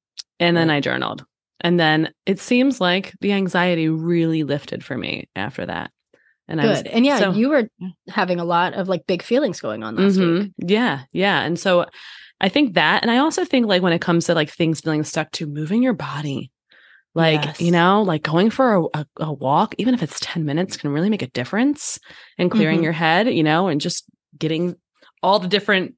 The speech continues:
Speaker 1: endorphins and all those things going, right? When there is movement, I think that's really helpful too.
Speaker 2: Yeah, I think that's a great point because when, when you're stuck in something, right, unless you move, you're never gonna get out of it.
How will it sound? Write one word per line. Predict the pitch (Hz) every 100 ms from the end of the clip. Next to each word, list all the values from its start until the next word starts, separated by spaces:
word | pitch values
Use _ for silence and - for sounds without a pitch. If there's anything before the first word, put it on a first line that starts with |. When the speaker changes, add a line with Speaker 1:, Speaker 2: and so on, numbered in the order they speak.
| -
Speaker 1:
endorphins | 196 190 190 185 226 233 233
and | 190
all | 175
those | 180 196
things | 208 202 190
going, | 185 175 196 247
right? | 240 185 208
When | 165
there | 175 160
is | 151 175
movement, | 190 196 240 -
I |
think | 160 160
that's | 139 -
really | - 156
helpful | - -
too. | - - - 90 - _ _ _ _
Speaker 2:
Yeah, | 202 185 139
I | - 226
think | 240
that's | 220 202
a |
great | 190 196 196
point | 240 208
because | 208 220 202 - - 226
when, | 233 254 254
when | 240 233
you're |
stuck | 208 - 254 254
in | 196
something, | - 165 170 170
right, | 165 185 202
unless | 208 190 202 -
you | 208
move, | 214 208
you're | 185
never | 180 180
gonna | 170 165
get | 160
out | 101
of | -
it. | -